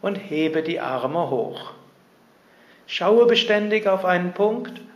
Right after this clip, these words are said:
atme tief mit dem Bauch ein und aus, lächle dabei. Dann anschließend senke die Hände wieder, senke das Bein,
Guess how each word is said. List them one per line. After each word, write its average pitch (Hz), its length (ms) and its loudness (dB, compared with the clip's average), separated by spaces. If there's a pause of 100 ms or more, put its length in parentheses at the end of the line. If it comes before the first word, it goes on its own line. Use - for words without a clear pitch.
(160)
atme 135 480 -2
tief 175 320 -8
mit 147 140 -4
dem 143 160 0
Bauch 131 320 0
ein 139 240 -2
und 143 100 -6
aus, 165 520 -2 (480)
lächle 185 440 -2
dabei. 117 400 -6 (2750)
Dann 254 220 0
anschließend 156 960 -4
senke 131 480 -4
die 127 140 -4
Hände 180 420 -2
wieder, 165 420 -2 (640)
senke 131 600 -2
das 120 280 -4
Bein, 180 880 -2